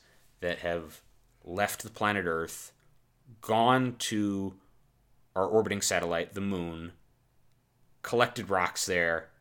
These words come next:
and brought them back to Earth. And that makes us very different than other forms of life on Earth. And I think it's, it's an incredible accomplishment. And to some extent, I understand why there are conspiracy theorists out there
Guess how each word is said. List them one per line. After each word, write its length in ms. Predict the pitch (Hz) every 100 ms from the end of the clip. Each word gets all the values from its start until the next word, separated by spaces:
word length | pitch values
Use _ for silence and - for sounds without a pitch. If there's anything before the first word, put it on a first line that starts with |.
| _
and 160 | 98 92
brought 260 | 92 85 -
them 140 | 87
back 520 | 76 65 69 - - _ _ _ -
to 140 | - -
Earth. 500 | 76 73 - - - _ _ _ _ -
And 200 | 92 90
that 220 | 101 87
makes 340 | 104 95 - -
us 300 | 92 87 -
very 420 | 92 95 101 98
different 440 | 82 82 80 76 - -
than 580 | 90 85 80 78 76 73 _ _ _ _
other 180 | 95 90
forms 360 | 85 85 80 80
of 100 | 76
life 500 | 73 73 71 - - _ _ _ -
on 160 | 82
Earth. 340 | 71 - - -
And 100 | 90
I 80 | 87
think 400 | - 82 78 - _ _ -
it's, 220 | 92 - -
it's 160 | 101
an 80 | 95
incredible 560 | 90 - 156 135 110 104
accomplishment. 800 | - 98 98 - 101 95 90 - _ - _ -
And 460 | 135 139 135 120
to 80 | -
some 220 | 120 131
extent, 420 | 131 - 117 120 -
I 140 | 95
understand 460 | 95 95 - 98 98
why 140 | 92
there 260 | 90 87 87
are 140 | 85
conspiracy 580 | 82 - - 113 110 110
theorists 400 | - 98 95 -
out 220 | 90 87
there 300 | 92 90 87